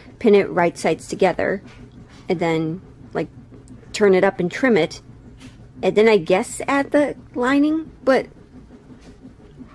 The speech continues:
I don't know. Something about this instructions is just making it, like, weird to me, because it says facing, and yet it asked me to put the interfacing on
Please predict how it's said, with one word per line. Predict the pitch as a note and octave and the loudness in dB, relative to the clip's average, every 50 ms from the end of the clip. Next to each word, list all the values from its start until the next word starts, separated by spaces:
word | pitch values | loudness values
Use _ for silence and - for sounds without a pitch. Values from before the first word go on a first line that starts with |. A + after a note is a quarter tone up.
| - - - - - - - - | -20 -20 -20 -20 -20 -20 -6 -2
I | - A#3+ | 0 2
don't | G#3 G#3+ F3+ | 2 2 2
know. | E3+ E3+ F3 | 2 0 -2
Something | - - D4 D4 D#4 E4+ D4 | 0 0 0 0 2 2 2
about | C4 A#3+ G#3+ - | 2 0 2 2
this | G#3+ G3+ - | 0 0 0
instructions | G3 F#3 - F3+ F3 - - G3 F#3 | -2 -2 -2 -4 -6 -4 -4 -4 -4
is | F3 E3+ E3 - | -4 -6 -6 -6
just | E3 D3+ - - - - - - - - - - | -6 -6 -6 -10 -18 -20 -20 -20 -20 -20 -16 -6
making | - F3+ F#3 F#3+ F#3+ F#3 - G3 | -2 2 2 2 2 2 2 4
it, | F#3 F3+ - - - - - - - - - - - - - - - - - - - - - - - - - - - - - - - - - - - - - - - - | 4 4 2 -2 -10 -20 -20 -20 -20 -20 -20 -20 -20 -20 -20 -20 -20 -20 -20 -20 -20 -20 -20 -20 -20 -20 -20 -20 -20 -20 -20 -20 -20 -20 -20 -20 -20 -20 -20 -20 -20 -4
like, | - F#3+ E3+ - - - - - - - - - - - - - | -2 0 0 0 -4 -12 -20 -20 -20 -20 -20 -20 -20 -20 -12 -8
weird | - F#3 F#3 G3+ G3 G3 F#3+ F#3 | -4 2 4 6 8 6 6 4
to | - - G3 | 0 -6 -4
me, | E3 D3 - - | -4 -4 -6 -4
because | - F#3+ F3+ - - G3+ E3+ | -6 -6 -6 -2 -2 0 0
it | G#3 F#3 | 0 -2
says | - - - B3+ C4 A#3+ - | 0 0 2 2 2 0 -4
facing, | - - A#3 G#3+ A3 G#3+ - - F#3+ E3 E3 D#3+ D#3 F3+ - - - - - - - - - | -4 2 4 4 4 4 0 -2 -2 -2 -2 -2 -4 -6 -10 -18 -20 -20 -20 -20 -20 -4 2
and | G3+ G3+ G3 F#3+ | 2 4 6 6
yet | F#3+ F#3+ F3 - - - | 6 6 4 2 0 0
it | G3+ F#3 - - | 0 0 2 2
asked | F#3+ F#3+ F#3+ F#3 - - - - | 2 2 2 0 -4 -10 -6 -4
me | F3 E3 D#3+ D#3 F3 F#3 - - - - - - - - - - - - | -2 -2 -2 -4 -6 -8 -14 -20 -20 -20 -20 -20 -20 -20 -20 -20 -18 -6
to | - - | -6 -6
put | - - - G3 F3 D3+ - - - A#2 - | -6 -2 2 2 2 2 0 -10 -20 -12 -8
the | - - | -8 -4
interfacing | - F#3 F#3 F#3 F3 - - D#3+ D#3 - - E3 D3 - D#3 F3+ - - - - - - - - - - - - - - - - - - | 0 2 2 2 2 0 -4 -4 -4 -4 -6 -6 -6 -6 -8 -10 -12 -18 -20 -20 -20 -20 -20 -20 -20 -20 -20 -20 -20 -20 -20 -20 -10 -4
on | - E3 D#3+ D#3 D3 D3 D3 D#3 F#3 | -2 0 0 0 0 -2 -4 -8 -10